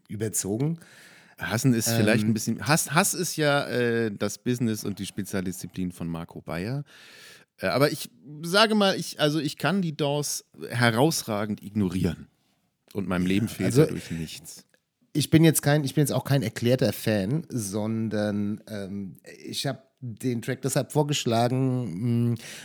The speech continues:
Speaker 1: aufgrund einer etwas sperrigen <laughs> Überlegung, die ich hatte.
Speaker 2: Ich find die gar nicht so
Speaker 1: Ähm,
Speaker 2: sperrig, nö, wieso?
Speaker 1: Alex und Stefan wünschen sich am Ende, äh, dieser Episode ein Lied von einer Band, die ich vorher noch nicht kannte.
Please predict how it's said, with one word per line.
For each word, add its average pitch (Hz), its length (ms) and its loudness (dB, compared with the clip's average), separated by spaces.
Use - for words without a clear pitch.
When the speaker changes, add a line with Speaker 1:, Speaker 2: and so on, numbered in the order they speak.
Speaker 1:
aufgrund 147 440 4
einer 139 200 4
etwas - 280 0
sperrigen 202 680 8
<laughs> - 20 12
Überlegung, 143 800 8
die - 240 0
ich - 220 2
hatte. 143 340 6
Speaker 2:
Ich - 60 -10
find 127 160 6
die 131 80 8
gar 104 160 8
nicht 127 100 6
so 127 80 6
Speaker 1:
Ähm, 120 60 6
Speaker 2:
sperrig, 82 420 0
nö, 82 580 2
wieso? 87 220 -4
Speaker 1:
Alex 190 300 8
und 170 120 12
Stefan 160 600 6
wünschen 160 540 4
sich 135 320 4
am 113 240 2
Ende, 143 720 2
äh, 110 260 -4
dieser 113 400 -2
Episode 101 880 -2
ein 95 240 -4
Lied 110 300 0
von 95 200 -8
einer 101 280 -2
Band, 127 420 0
die 160 140 0
ich 190 100 -2
vorher 160 300 4
noch 127 160 -2
nicht 113 180 -4
kannte. 139 420 0